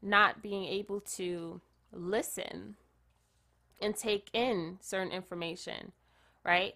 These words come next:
And with this Six of Wands, this is energy because you want to be right,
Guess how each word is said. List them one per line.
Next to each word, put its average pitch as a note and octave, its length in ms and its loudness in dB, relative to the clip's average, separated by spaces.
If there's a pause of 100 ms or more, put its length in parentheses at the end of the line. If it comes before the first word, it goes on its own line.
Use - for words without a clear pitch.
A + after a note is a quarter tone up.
(320)
And F#3+ 280 -2
with F#3+ 140 -2
this G3 140 -2
Six - 260 -6
of F#3 100 -6
Wands, G#3+ 300 4
this G3 120 -6
is F#3+ 140 -8
energy F#3+ 300 0
because A3+ 580 2
you A#3 500 -2
want F#3+ 380 0
to G3+ 100 -8
be F3+ 200 -6
right, - 320 -6